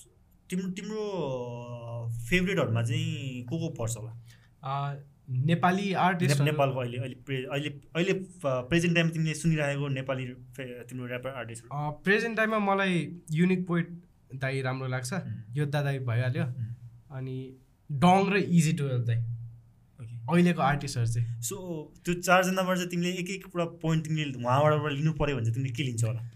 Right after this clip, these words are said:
Speaker 2: अ, इजी दाईको इङ्ग्लिस एक्सेन्ट लिन्छु म, अनि डङ दाईको रेफरेन्सेसहरू,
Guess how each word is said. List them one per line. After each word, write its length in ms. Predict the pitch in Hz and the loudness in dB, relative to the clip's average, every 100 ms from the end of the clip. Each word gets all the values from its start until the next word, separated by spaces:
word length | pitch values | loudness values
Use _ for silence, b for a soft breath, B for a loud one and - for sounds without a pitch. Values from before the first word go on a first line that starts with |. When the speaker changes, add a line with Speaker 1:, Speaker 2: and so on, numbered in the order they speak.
| B B B - | B B B 0
Speaker 2:
अ, 920 | 175 190 190 185 185 180 170 175 - - _ _ - | 4 4 2 0 0 0 -2 -6 -16 -20 _ _ -2
इजी 260 | 208 226 247 | 2 4 6
दाईको 260 | 226 226 | 4 4
इङ्ग्लिस 300 | 226 220 220 | 2 2 2
एक्सेन्ट 360 | 220 180 190 180 | 2 2 2 4
लिन्छु 220 | 170 160 170 | 4 4 0
म, 400 | 220 135 - - B B B B - - | 0 0 -4 -14 B B B B -18 -6
अनि 720 | 135 165 175 165 165 165 165 165 165 - | 0 4 6 6 4 4 2 -2 -10 -10
डङ 360 | 156 165 175 180 | -2 4 4 6
दाईको 240 | 170 170 | 4 4
रेफरेन्सेसहरू, 1120 | 156 170 170 156 147 139 127 180 143 120 113 | 2 0 0 -2 -2 -2 -2 0 -2 -4 -10